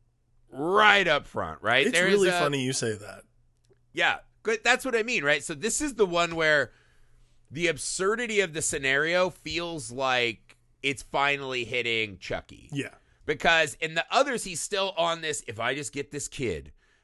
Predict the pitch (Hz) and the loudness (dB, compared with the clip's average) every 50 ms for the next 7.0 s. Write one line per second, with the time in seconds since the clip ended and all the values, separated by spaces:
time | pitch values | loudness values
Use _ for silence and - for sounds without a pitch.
0 | _ _ 110 107 107 92 - 147 143 139 - - 156 110 - 170 151 135 113 95 | _ _ -8 -8 -8 -8 -4 -4 -4 -2 -2 -6 -6 -2 0 2 2 2 2 0
1 | 80 71 71 67 67 _ _ _ _ _ _ _ _ _ 117 113 110 120 120 123 | -2 -8 -12 -14 -16 _ _ _ _ _ _ _ _ _ -2 0 4 6 6 6
2 | 127 120 101 123 113 104 - _ - 131 101 87 73 - - 92 95 101 117 113 | 6 4 2 -2 -2 -2 -4 _ 0 2 2 2 0 -4 -8 -8 -6 -2 0 0
3 | 107 101 90 92 104 127 160 180 180 175 170 165 165 156 139 - _ _ _ _ | 2 0 0 -4 -4 -2 0 0 2 2 2 2 0 -2 -4 -10 _ _ _ _
4 | _ _ _ _ _ _ _ _ _ - 101 135 147 131 110 - 95 92 90 82 | _ _ _ _ _ _ _ _ _ -4 4 4 4 4 4 -2 -10 -10 -8 -8
5 | 78 78 76 71 69 - _ _ _ _ _ _ 95 101 107 117 123 120 139 135 | -8 -8 -10 -12 -14 -18 _ _ _ _ _ _ -6 -2 -2 -2 0 0 -2 -2
6 | 101 131 131 127 127 120 - - 127 110 113 113 113 101 95 85 78 71 64 67 | 2 4 6 6 6 4 2 -8 -8 -2 0 0 0 2 0 -4 -4 -8 -10 -14